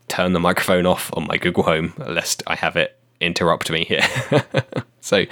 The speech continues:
but I left it in. I said to Adam afterwards, I was like, "God, I'm, I'm editing and I don't know whether to leave it in." And he said, "Absolutely, man. It's too funny to leave out." So, <laughs> so, and I have had good feedback from it. So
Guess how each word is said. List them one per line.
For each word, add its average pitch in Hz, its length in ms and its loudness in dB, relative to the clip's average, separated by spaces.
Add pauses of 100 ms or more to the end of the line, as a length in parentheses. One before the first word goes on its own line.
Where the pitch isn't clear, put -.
(360)
but 127 120 6
I - 20 6
left 127 220 2
it 127 80 6
in. 110 140 2
I 95 60 4
said 107 200 0
to 87 80 4
Adam 85 420 0
afterwards, 92 540 0
I - 80 4
was - 120 -2
like, - 300 -4 (640)
"God, - 340 0
I'm, 95 120 0
I'm 107 100 2
editing 87 320 2
and 82 80 2
I 82 160 0
don't 90 160 4
know 87 100 2
whether 87 160 0
to - 100 -6
leave 85 140 2
it 85 100 4
in." 98 240 0 (140)
And - 140 -4
he 90 100 4
said, 87 300 2 (180)
"Absolutely, 104 520 2
man. 87 240 0
It's - 140 -4
too 110 160 4
funny 92 280 2
to 90 100 0
leave 90 180 2
out." - 360 0
So, 85 180 4
<laughs> - 1000 0
so, - 280 2
and 120 100 2
I 113 180 6
have 113 100 2
had 101 220 0
good 92 140 2
feedback - 380 0
from - 140 2
it. - 120 -2
So - 120 -2